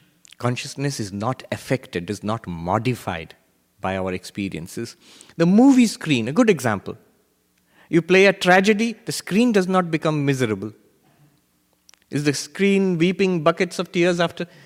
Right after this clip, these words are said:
The audience may be, after the most tragic movie, but the screen would be pretty soggy and would be no, pretty <laughs> useless for the next movie if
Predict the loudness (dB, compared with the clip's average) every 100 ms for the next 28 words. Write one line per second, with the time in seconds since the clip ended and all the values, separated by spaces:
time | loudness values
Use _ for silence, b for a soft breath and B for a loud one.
0 | b 4 6 6 4 4 4 4 2 -4
1 | -20 _ _ _ 0 2 2 2 2 0
2 | 2 0 2 -2 -2 -4 -4 -8 b b
3 | b b -10 -4 2 2 2 0 2 2
4 | 2 2 4 4 2 0 -2 -2 -2 -2
5 | -2 -2 -2 -2 -2 0 0 0 0 -2
6 | 0 -2 0 0 -2 -4 -4 0 0 0